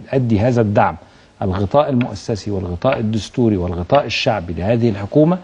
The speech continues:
إنها تاخد قرارات وقرارات مهمة. وبالتالي عملية اختيار الكفاءات، يعني أنا، أنا شايف اتنين وسبعين ساعة مش كتير،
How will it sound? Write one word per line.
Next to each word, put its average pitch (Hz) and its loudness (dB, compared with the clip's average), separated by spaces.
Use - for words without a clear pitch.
إنها 110 2
تاخد 156 0
قرارات 135 2
وقرارات 107 0
مهمة. 85 -2
وبالتالي 143 2
عملية 107 4
اختيار 127 2
الكفاءات، 113 0
يعني 95 -4
أنا، 104 -4
أنا 123 2
شايف 131 0
اتنين 131 0
وسبعين 110 2
ساعة 123 2
مش 110 0
كتير، 143 4